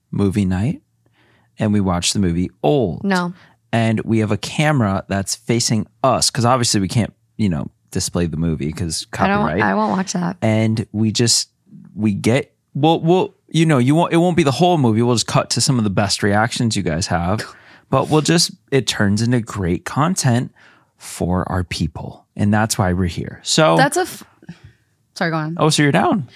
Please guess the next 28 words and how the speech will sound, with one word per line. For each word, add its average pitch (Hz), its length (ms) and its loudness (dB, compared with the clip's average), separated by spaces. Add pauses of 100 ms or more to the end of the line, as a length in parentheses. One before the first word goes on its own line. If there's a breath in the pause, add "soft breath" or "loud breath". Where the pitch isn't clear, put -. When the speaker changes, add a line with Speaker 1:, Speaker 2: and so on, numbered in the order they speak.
(140 soft breath)
Speaker 3:
No, 359 180 4
I'm 277 200 4
saying 370 180 2
that's 359 140 2
a 403 100 0
funny 254 260 2
idea, 233 380 2
but 269 120 4
I 220 100 2
also, 214 340 2
like, 285 220 0
even 254 320 0
though 302 180 2
that, 254 260 0
that 220 160 0
one 233 200 0
TikTok 233 400 0
that 240 100 -2
you 190 100 -2
made 160 200 0
of 196 80 -2
me, 202 100 0
Morgan, 214 480 0
where 202 320 0
it 190 60 2
was 190 160 -2
my 180 100 0
reactions, 175 720 0